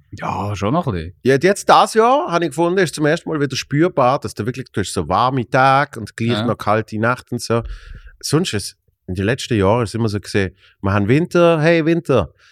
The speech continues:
Speaker 1: Und dann
Speaker 2: Winter.
Speaker 1: kommt Sommer.
Speaker 2: Und jetzt ist Sommer.
Speaker 1: Ja, aber das ist ja super.
Speaker 2: Es geht.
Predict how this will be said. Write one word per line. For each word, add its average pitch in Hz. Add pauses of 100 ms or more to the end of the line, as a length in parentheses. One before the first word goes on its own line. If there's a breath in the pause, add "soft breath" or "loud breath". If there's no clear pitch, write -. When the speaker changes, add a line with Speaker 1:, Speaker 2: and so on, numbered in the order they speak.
(120)
Speaker 1:
Und 110
dann 110
Speaker 2:
Winter. 98
Speaker 1:
kommt 117
Sommer. 156 (400)
Speaker 2:
Und 294
jetzt 285
ist 262
Sommer. 165 (340 loud breath)
Speaker 1:
Ja, 151
aber 214
das -
ist 226
ja 233
super. 381 (500)
Speaker 2:
Es -
geht. 107